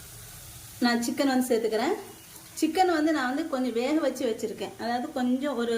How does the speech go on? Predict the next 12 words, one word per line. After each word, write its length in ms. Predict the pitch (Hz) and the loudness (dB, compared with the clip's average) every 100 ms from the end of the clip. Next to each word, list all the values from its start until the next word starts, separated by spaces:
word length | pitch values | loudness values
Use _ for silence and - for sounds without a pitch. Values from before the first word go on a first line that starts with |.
| 226 | 0
கால் 380 | 226 220 254 247 | 0 0 -2 -4
ஸ்பூனு 340 | - 269 285 214 | -2 0 0 0
இஞ்சி 240 | 226 240 262 | 0 0 0
பூண்டு 240 | 262 233 | 0 0
பேஸ்ட்டு, 440 | 233 233 233 302 349 - - - - | 0 0 0 -2 -4 -6 -18 -20 -4
கொஞ்சமா 420 | 247 254 269 262 240 | 0 2 0 0 -2
உப்பு 360 | 240 - 311 392 - - - - | -6 -4 -4 -2 -6 -14 -18 -2
சேர்த்து 380 | 262 240 294 427 320 | -2 0 -2 -4 -2
தண்ணி 280 | 254 262 285 | 0 0 0
இல்லாம 300 | 247 240 254 392 - - - - - | -2 -2 0 -2 -4 -16 -20 -20 -8
அப்படியே 260 | 233 294 | -4 -2
வே-, 120 | 269 | 0